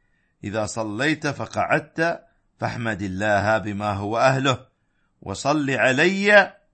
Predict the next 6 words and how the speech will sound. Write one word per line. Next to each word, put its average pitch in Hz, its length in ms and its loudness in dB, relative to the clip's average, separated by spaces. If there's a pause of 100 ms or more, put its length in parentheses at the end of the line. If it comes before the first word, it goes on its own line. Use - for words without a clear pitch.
(340)
ثم 151 280 -2
ادعه، 113 840 -2 (920)
وصل 120 420 -4
علي 139 720 -2
ثم 156 200 -2
ادعه.'" 143 580 0